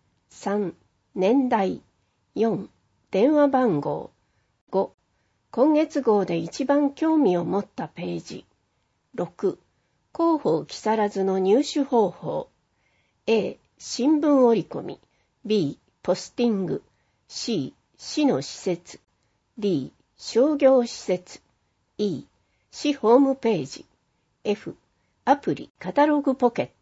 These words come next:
ト、G、その他から選択。七、広報木更津に関する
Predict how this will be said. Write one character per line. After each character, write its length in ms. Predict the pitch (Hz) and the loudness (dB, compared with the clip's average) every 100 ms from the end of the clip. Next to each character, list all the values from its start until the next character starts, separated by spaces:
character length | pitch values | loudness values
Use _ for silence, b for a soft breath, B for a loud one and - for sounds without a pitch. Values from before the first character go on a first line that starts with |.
| - | -14
ト、 140 | - _ _ _ _ _ _ - | -14 _ _ _ _ _ _ -10
G、 320 | 190 143 - _ _ | -6 -6 -8 _ _
そ 260 | - - | -6 2
の 180 | 240 269 | 4 4
他 240 | 277 143 - _ _ | 2 -10 -12 _ _
か 140 | - 185 | -8 -8
ら 120 | 156 | -8
選 280 | - 165 160 | -8 -8 -8
択。 380 | 147 156 - - _ _ _ _ _ _ _ _ _ _ _ | -10 -16 -18 -20 _ _ _ _ _ _ _ _ _ _ _
七、 340 | 226 240 160 - _ _ _ _ _ - | -2 0 -2 -6 _ _ _ _ _ -4
広 300 | 311 311 294 | 0 0 0
報 240 | 180 165 | -2 -2
木 140 | - | -8
更 300 | - 247 254 | -2 0 2
津 160 | 240 220 | 0 0
に 140 | 220 | 0
関 300 | 214 208 214 | -2 -2 -2
す 180 | 214 226 | -4 -8
る 200 | - - | -8 -12